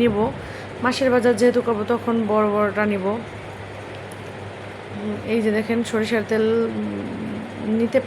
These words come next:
চাইছিলাম, তো মনে পড়ছে যে না বাসায় আছে, এই জন্য আমি নিব না। তো এখানটাতে দেখেন ছোটো একটা তেল নিলাম, যেহেতু আমার আর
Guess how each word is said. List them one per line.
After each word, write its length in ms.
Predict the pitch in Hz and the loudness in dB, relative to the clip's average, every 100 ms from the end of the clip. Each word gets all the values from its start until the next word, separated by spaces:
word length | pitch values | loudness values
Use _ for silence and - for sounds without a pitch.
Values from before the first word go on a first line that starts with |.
| - | 2
চাইছিলাম, 440 | 226 220 226 196 190 | 0 2 2 0 0
তো 140 | 208 208 220 | -2 0 0
মনে 160 | 220 233 | 2 2
পড়ছে 240 | 220 214 208 | 0 0 0
যে 60 | |
না 120 | 202 | 0
বাসায় 360 | 190 190 - 190 | 2 0 2 0
আছে, 220 | 190 202 | 0 -2
এই 60 | 190 | -2
জন্য 200 | 202 202 | -2 -2
আমি 160 | 196 | -2
নিব 240 | 202 202 196 | -2 0 0
না। 180 | 190 214 - - - - - | 0 -2 -8 -10 -10 -10 -2
তো 60 | 247 | 4
এখানটাতে 420 | 247 240 247 226 | 4 4 2 2
দেখেন 640 | 208 214 208 220 220 240 220 - - | 2 2 2 2 2 2 -2 -4 -4
ছোটো 200 | 220 220 | -2 -2
একটা 200 | 226 220 240 | -2 -2 4
তেল 200 | 233 240 | 4 6
নিলাম, 360 | 226 214 226 | 6 4 4
যেহেতু 300 | 220 233 226 | 2 2 2
আমার 280 | 220 214 | 2 4
আর 80 | 214 | 4